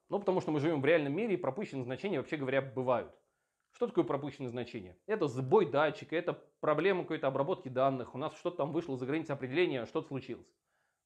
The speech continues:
Поэтому у нас в данных появились missing values, N A и так далее. Допустим, вот у нас X житый, житый признак на данном объекте, вообще говоря, неизвестен. Линейная модель на этом сломается, если мы не преобработаем данные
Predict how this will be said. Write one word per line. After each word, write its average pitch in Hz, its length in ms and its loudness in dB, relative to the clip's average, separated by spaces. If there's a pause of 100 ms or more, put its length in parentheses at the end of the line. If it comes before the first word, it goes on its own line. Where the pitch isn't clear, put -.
(120)
Поэтому 170 540 2
у 143 80 -6
нас 151 200 2
в 131 60 -8
данных - 300 2
появились 165 420 0 (520)
missing 156 320 -4
values, 208 400 0 (800)
N 143 160 -2
A 208 100 0
и 202 260 -6
так 139 160 0
далее. 107 300 -2 (340)
Допустим, 175 480 0
вот 175 180 4
у - 20 0
нас 117 260 -4
X 127 200 -2
житый, 262 360 -2 (480)
житый 185 260 0
признак 254 480 0
на 160 140 4
данном 160 240 2
объекте, 196 360 -4
вообще 127 300 -2
говоря, 139 560 0
неизвестен. 131 480 -6 (640)
Линейная 220 380 0
модель 190 320 4
на 160 60 0
этом 180 320 0
сломается, 202 680 0
если 160 300 -2
мы 160 160 0
не 151 160 -2
преобработаем 135 680 -2
данные 180 420 2